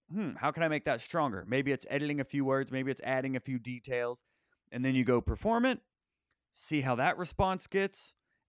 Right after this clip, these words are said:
and then you kinda piece the joke together that way. So it's a, it's a piece by piece, performance by performance case. The joke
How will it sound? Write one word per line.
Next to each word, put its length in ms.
and 140
then 280
you 240
kinda 400
piece 480
the 100
joke 380
together 680
that 260
way. 280
So 240
it's 140
a, 60
it's 240
a 80
piece 280
by 160
piece, 280
performance 520
by 180
performance 680
case. 520
The 280
joke 360